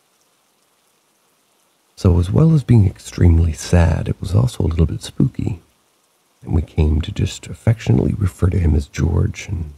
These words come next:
when things got switched off, we would say, "Thank you."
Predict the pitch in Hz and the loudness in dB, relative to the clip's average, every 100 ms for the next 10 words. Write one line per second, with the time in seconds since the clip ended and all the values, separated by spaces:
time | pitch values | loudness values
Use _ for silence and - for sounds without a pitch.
0 | - 85 73 78 73 - 67 - - 76 | -6 -4 0 0 0 -4 -8 -6 -6 -4
1 | - 78 90 - 78 - - 80 - 87 | -2 0 -2 -2 -4 -2 -4 0 2 2
2 | - - | 0 -10